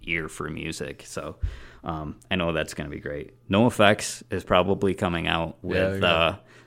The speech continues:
Speaker 1: like, two albums maybe. 'Cause I know that, um, they just released single album.
Speaker 2: Yeah, it just came out.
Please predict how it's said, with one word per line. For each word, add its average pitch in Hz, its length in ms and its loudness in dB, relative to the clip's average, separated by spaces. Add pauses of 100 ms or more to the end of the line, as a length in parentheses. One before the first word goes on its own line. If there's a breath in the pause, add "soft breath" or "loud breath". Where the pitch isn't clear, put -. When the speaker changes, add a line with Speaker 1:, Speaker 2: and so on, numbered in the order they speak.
(340 soft breath)
Speaker 1:
like, 82 240 -4
two 85 480 -2 (200)
albums 113 520 2
maybe. 131 420 2 (400)
'Cause 98 160 -2
I 107 120 6
know 107 320 6
that, 95 220 6
um, 85 360 -2 (920)
they 90 160 -2
just 104 240 -4
released 98 560 2
single 98 420 6
album. 80 340 0
Speaker 2:
Yeah, 82 40 -2
it 80 60 -8
just 90 180 -8
came 78 240 -6
out. 76 200 -8